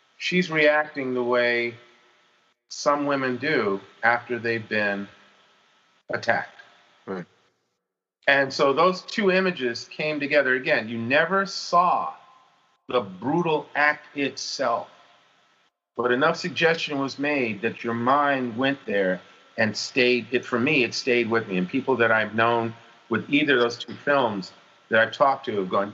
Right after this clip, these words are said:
Speaker 1: "Oh, yeah, oh, man, wow, yeah." So sometimes it's, it's not how much you show, but what you suggest or how you
Speaker 2: Right.
Speaker 1: set up and whether or not we care about the characters. Again, so I go back to that.
Speaker 2: Well, caring,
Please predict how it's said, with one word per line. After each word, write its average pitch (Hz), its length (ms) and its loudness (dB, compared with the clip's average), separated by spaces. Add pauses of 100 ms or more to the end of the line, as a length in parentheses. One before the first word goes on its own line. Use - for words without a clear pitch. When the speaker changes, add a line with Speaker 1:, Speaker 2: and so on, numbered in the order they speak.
Speaker 1:
"Oh, 156 240 2
yeah, 151 340 0
oh, 165 260 2
man, 165 280 0
wow, 151 300 2
yeah." 113 100 -6 (340)
So 139 460 2 (240)
sometimes 220 760 0
it's, 165 360 -2
it's 156 220 -2
not 180 280 2
how 170 220 0
much 180 340 -2
you 139 100 -4
show, 104 460 -2 (100)
but 117 180 2 (120)
what 165 300 2
you 160 80 -8
suggest 143 680 -2
or 104 100 -4
how 147 180 -2
you 156 140 -4
Speaker 2:
Right. 92 100 -4
Speaker 1:
set 127 160 -6 (120)
up - 140 -2 (200)
and 120 160 0
whether 202 180 4
or 247 100 0
not 180 160 2
we 185 120 0
care 214 520 -2 (600)
about 120 380 2
the 123 60 -12
characters. 117 520 -2
Again, 95 160 -6
so 120 120 -2
I 107 80 0
go 110 140 -2
back 117 340 2
to 95 80 -8
that. 87 280 -2 (220)
Speaker 2:
Well, 85 120 -12 (240)
caring, 127 460 0